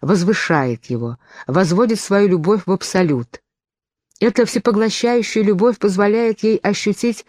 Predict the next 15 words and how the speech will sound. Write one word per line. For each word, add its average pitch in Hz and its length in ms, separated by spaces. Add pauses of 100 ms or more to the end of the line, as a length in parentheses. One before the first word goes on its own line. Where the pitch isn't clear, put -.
(200)
саму 214 360
себя, 170 480 (680)
всю 247 220
творящую 226 680
силу 240 400
своего 226 320
женского 220 420
существа — 190 800 (500)
даёт 170 260
возможность 196 640 (300)
преодолеть 208 540
социальные 233 760
и 226 40
биологические 220 680
преграды, 180 640